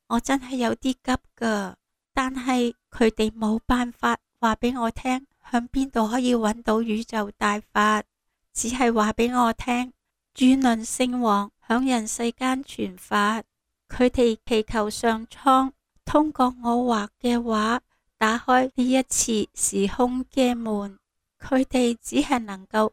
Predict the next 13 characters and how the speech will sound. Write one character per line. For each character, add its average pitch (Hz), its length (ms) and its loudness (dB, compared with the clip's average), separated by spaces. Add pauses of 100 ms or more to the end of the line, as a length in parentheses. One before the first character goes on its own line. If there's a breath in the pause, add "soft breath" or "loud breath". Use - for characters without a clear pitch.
令 226 260 -2
我 220 280 0
記 240 200 0
得 262 220 -4 (120)
要 226 140 2
去 226 200 2
搵 220 320 -2
宇 226 180 -6
宙 214 300 -6
大 202 260 -6
法， 196 380 -4 (500)
而 208 80 -4
而 208 260 -4